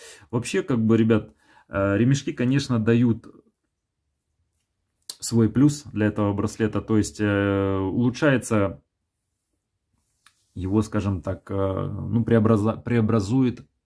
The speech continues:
внешний вид, скажем так. Резинка, ну, такое, это резинка, так, с-,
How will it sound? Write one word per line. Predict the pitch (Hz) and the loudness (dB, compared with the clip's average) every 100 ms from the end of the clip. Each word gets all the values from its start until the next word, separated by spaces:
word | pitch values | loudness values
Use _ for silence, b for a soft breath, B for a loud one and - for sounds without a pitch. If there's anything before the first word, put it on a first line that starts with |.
| - | -10
внешний | 87 107 120 - 104 | 2 4 4 2 -2
вид, | 92 90 - _ | 0 -4 -8 _
скажем | - 92 90 85 | -12 -8 -8 -8
так. | - b b - | -10 b b -2
Резинка, | 120 120 170 147 110 | 0 2 2 2 2
ну, | 123 123 | 2 0
такое, | 107 - 131 117 98 | -6 -4 0 2 0
это | - | -2
резинка, | 95 95 117 127 98 | -4 -2 0 0 -2
так, | 82 92 76 - | -8 -10 -12 -18
с-, | - | -20